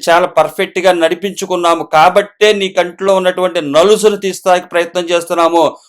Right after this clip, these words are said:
నువ్వెవడు నాకు దో-, నా కంటిలో ఉన్న నలుసు తీయటానికి? నీ కంటిలో ఉన్న దూలాన్ని తీసుకో" అంటే ఎట్లాగా బీఈడీ టీచర్ని? టెన్త్ క్లాస్ వాడు ఎల్కేజీ స్టూడెంట్కి చెప్పొచ్చు, ఏమని? "నీ కంట్లో దూలం తీసుకోరా, నాకు చెప్పడం ఏంటని."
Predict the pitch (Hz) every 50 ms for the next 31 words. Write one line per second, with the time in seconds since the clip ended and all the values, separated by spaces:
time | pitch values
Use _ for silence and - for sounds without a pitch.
0 | _ _ 135 151 175 190 196 185 190 185 190 190 185 180 175 165 165 156 170 175
1 | 170 165 160 156 160 160 160 160 165 170 170 170 180 175 170 165 156 160 165 170
2 | 165 165 185 170 165 165 165 160 160 165 165 165 160 - _ _ _ _ 135 143
3 | 165 165 - 175 165 165 165 165 175 165 160 165 156 123 113 151 165 175 180 175
4 | 170 156 165 160 147 - 185 165 160 160 160 156 151 170 175 170 165 151 170 190
5 | 190 196 180 185 180 180 185 175 180 - 175 170 175 175 175 170 170 _ _ _
6 | _ _ _ _ _ _ _ _ _ _ _ _ _ _ _ _ _ _ _ _
7 | _ _ _ _ _ _ _ _ _ _ _ _ _ - 160 180 190 180 - 220
8 | 214 220 214 208 196 190 - 202 185 180 175 175 170 185 208 226 240 240 - -
9 | - _ _ _ _ _ - 135 170 190 190 - 233 226 214 214 208 202 214 208
10 | 196 185 180 180 175 175 165 165 170 147 147 - 131 104 85 - _ _ - 127
11 | 151 165 170 180 175 175 170 175 175 180 170 170 _ _ _ _ - 127 160 185
12 | 190 190 - 190 185 175 180 196 180 147 139 165 180 190 196 185 170 170 156 -
13 | 175 165 175 175 170 156 151 165 170 165 160 160 151 - 143 139 131 120 104 104
14 | 92 87 -